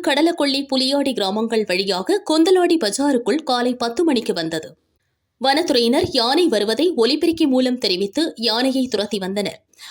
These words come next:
அப்போது ஓர்கடவு கிராமத்திற்குள் புகுந்து தேயிலை தோட்டம் வழியாக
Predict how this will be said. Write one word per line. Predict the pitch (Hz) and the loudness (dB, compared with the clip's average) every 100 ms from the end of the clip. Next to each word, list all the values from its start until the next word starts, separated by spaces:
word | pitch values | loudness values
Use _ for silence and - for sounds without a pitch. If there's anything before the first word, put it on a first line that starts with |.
| - | -14
அப்போது | - 285 285 339 349 247 | -4 -4 0 2 2 4
ஓர்கடவு | 233 320 339 330 311 | 4 4 2 0 0
கிராமத்திற்குள் | 240 190 226 233 - 208 | 0 0 -2 -2 -2 -2
புகுந்து | 214 208 214 370 466 | 0 0 0 0 2
தேயிலை | 240 269 285 247 | 2 2 2 2
தோட்டம் | 208 208 208 | 0 -2 -2
வழியாக | 202 202 190 190 339 | -2 -2 -2 -2 -2